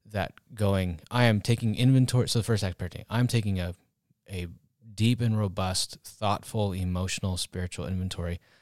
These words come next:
of the parenting I received. And I'm able to call the wins wins, call the losses losses.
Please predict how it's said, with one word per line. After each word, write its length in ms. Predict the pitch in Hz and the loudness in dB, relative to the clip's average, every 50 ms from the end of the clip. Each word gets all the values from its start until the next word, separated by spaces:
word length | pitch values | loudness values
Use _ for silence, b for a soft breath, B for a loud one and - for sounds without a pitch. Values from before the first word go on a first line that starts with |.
| b b b b b b | b b b b b b
of 300 | 98 95 92 85 - - _ _ _ - | -4 -4 -4 -4 -4 -12 _ _ _ -18
the 100 | 98 90 | -12 -10
parenting 480 | - - 101 104 107 101 - 101 95 92 | -4 -2 -2 -2 0 0 0 -2 0 0
I 60 | 87 | -2
received. 680 | 85 82 - - - 98 85 82 82 90 107 - - _ _ _ _ _ _ _ _ _ _ _ _ _ _ | -2 0 0 0 0 0 -2 -4 -6 -8 -8 -12 -20 _ _ _ _ _ _ _ _ _ _ _ _ _ _
And 180 | - 117 113 110 | 2 4 6 8
I'm 140 | 113 113 107 | 6 6 6
able 300 | - 127 156 147 135 113 | 4 4 4 4 2 2
to 260 | - - - 110 101 | 2 2 0 0 0
call 300 | - - - 110 117 120 | -2 -2 0 2 4 4
the 100 | 110 104 | 4 4
wins 240 | 101 101 95 92 92 | 2 2 2 2 0
wins, 380 | 107 127 139 147 135 135 127 - | 2 2 4 4 4 2 2 0
call 220 | - - 98 101 | -2 0 0 0
the 80 | 98 95 | 0 0
losses 360 | 92 92 90 95 98 92 95 | -2 -4 -4 -4 -6 -6 -4
losses. 720 | 101 120 120 117 110 - - 110 110 101 98 - - | -4 -2 0 0 0 0 -2 -2 -4 -2 -4 -4 -4